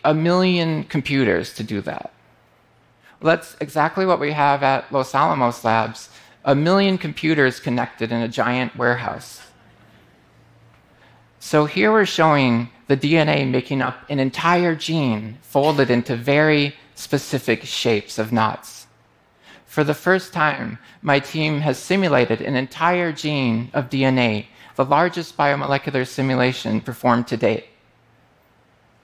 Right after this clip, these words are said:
For the first time, we're beginning to understand the unsolved problem of how hormones trigger the formation of these knots.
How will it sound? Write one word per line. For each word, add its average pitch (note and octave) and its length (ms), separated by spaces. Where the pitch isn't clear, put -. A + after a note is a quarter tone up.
For - 160
the C#3+ 100
first F3+ 380
time, D3+ 440
we're D3 120
beginning F3 520
to - 160
understand C#3+ 680
the B2+ 60
unsolved D3+ 540
problem C#3 360
of C3+ 160
how B2+ 240
hormones C#3 580
trigger B2+ 480
the C3 80
formation C3+ 580
of A#2 100
these A#2+ 240
knots. - 540